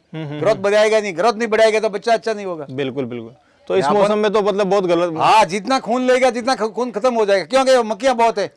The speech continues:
Speaker 1: बिल्कुल,
Speaker 2: खाकर
Speaker 1: बिल्कुल।
Speaker 2: घोड़ा पूरा दिन परेशान होता है।
Speaker 1: सही है, सही है।
Speaker 2: कितनी
Speaker 1: तो
Speaker 2: भी आप करो, इसकी दवाई भी कोई भी काम नहीं होता है।
Speaker 1: तो मतलब बारिश के टाइम में तो अगर
Speaker 2: बारिश
Speaker 1: मैं
Speaker 2: टाइम में नहीं कराऊँ, अपन
Speaker 1: आ-
Speaker 2: करवा ग्यारहवाँ महीना, बारहवाँ में कराएंगे।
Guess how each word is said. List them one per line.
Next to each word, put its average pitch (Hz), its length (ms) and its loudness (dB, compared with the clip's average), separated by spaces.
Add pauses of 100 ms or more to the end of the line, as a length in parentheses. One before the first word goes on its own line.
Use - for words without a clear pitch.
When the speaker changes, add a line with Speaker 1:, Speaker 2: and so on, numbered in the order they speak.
(120)
Speaker 1:
बिल्कुल, 143 320 -2
Speaker 2:
खाकर 214 140 2
Speaker 1:
बिल्कुल। 170 160 0
Speaker 2:
घोड़ा 180 200 0
पूरा 214 220 0
दिन 208 160 -6
परेशान 196 380 -4
होता 113 200 -12
है। 95 80 -16 (180)
Speaker 1:
सही 139 260 -2
है, 131 80 -2
सही 123 220 -10
है। 151 120 -18 (300)
Speaker 2:
कितनी 180 200 -4
Speaker 1:
तो 233 60 -2
Speaker 2:
भी 240 80 0
आप 214 220 2
करो, 190 200 0
इसकी 190 200 -6
दवाई 185 260 0
भी 196 140 -4
कोई 196 200 -4
भी 196 100 -10
काम 175 220 -4
नहीं 165 140 -8
होता 120 200 -10
है। 107 60 -16 (460)
Speaker 1:
तो 147 80 -2
मतलब 170 240 2
बारिश 180 300 4
के 220 80 -2
टाइम 202 200 0
में 202 140 -2
तो 208 60 2
अगर 202 200 2
Speaker 2:
बारिश 196 200 6
Speaker 1:
मैं 190 100 0
Speaker 2:
टाइम 233 160 0
में 226 120 -2
नहीं 220 120 -6
कराऊँ, 165 260 -2
अपन 185 140 -2
Speaker 1:
आ- - 40 -2
Speaker 2:
करवा 202 300 4
ग्यारहवाँ 196 380 2
महीना, 202 240 -2
बारहवाँ 185 320 2
में 185 100 -8
कराएंगे। 185 380 -2